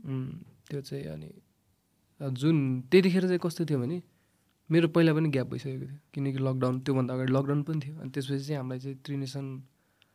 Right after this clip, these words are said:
अ, नेपालमै भएको थियो त्रिनेसन cup, त्यसमा चाहिँ, अ, close गेममा बोलाउनु भएको थियो। अब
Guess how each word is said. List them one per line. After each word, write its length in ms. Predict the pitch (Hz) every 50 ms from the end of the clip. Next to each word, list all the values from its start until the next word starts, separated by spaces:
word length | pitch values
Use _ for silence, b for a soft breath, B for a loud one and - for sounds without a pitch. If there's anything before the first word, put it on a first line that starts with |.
| _ _ _ _ -
अ, 240 | 143 135 131 131 127
नेपालमै 380 | 127 131 135 131 135 143 151 147
भएको 220 | 127 120 117 123
थियो 120 | - 135
त्रिनेसन 400 | 127 - 131 127 127 123 131 127
cup, 200 | 131 - 139 160 _ _ _ _ _ _ _ -
त्यसमा 300 | 139 127 - - 139 131
चाहिँ, 460 | 127 139 147 147 143 139 - - -
अ, 440 | - - - - - - - - - - -
close 180 | 143 139 135
गेममा 200 | 135 139 135 135
बोलाउनु 320 | 135 131 135 135 135 135 131
भएको 200 | 123 127 127 127
थियो। 140 | 120 160 180 _ _ _ _ _ _ _ _ _ _ _ _ _ _ _ - 151
अब 380 | 139 135 139 135 131 - -